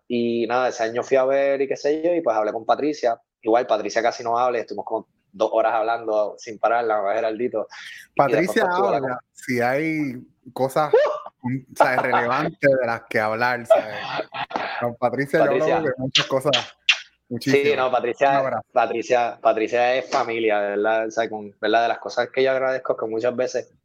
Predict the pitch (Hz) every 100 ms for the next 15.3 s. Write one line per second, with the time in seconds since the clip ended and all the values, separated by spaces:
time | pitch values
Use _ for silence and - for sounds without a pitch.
0 | _ _ _ - - - 117 113 127 127
1 | 135 135 131 127 - 127 123 110 123 123
2 | 127 120 - - 117 113 127 131 123 113
3 | 107 107 98 107 101 117 110 117 110 110
4 | 110 123 - 131 120 120 104 - _ _
5 | _ _ _ - - - 117 113 127 131
6 | 131 147 139 120 98 - _ _ - 113
7 | 120 113 113 107 110 113 127 131 123 120
8 | 127 123 120 127 127 117 110 110 131 123
9 | 107 101 104 117 101 _ _ _ _ _
10 | _ - 104 95 113 104 101 113 107 95
11 | 117 123 127 139 135 123 110 - 117 107
12 | 107 131 120 127 120 123 123 123 117 117
13 | 113 123 120 120 113 120 117 101 104 117
14 | - 117 123 104 101 - 95 110 117 110
15 | - 127 123